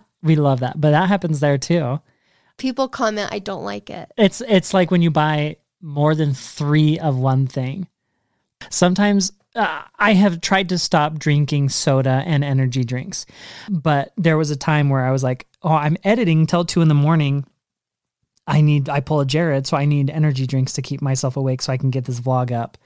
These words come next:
Speaker 1: This is back in the day. And I would, I have, like, f-, you know, five energy drinks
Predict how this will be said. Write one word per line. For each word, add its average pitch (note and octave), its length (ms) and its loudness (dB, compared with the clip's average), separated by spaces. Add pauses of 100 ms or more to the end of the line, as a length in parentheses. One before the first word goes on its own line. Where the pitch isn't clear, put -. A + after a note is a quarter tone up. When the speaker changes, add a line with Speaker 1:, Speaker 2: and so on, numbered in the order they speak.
(340)
Speaker 1:
This D#3 120 0
is D3 80 0
back C3 220 -2
in C3 60 -4
the B2+ 80 2
day. A#2 300 -4 (600)
And G3 240 4
I F#3 160 2
would, F#3 440 4
I F3 220 -6
have, D#3+ 160 0
like, F3 160 -2
f-, - 280 -20 (300)
you G#3+ 120 2
know, E3 100 2 (320)
five D3+ 400 -2
energy F3+ 340 2
drinks C3+ 400 -2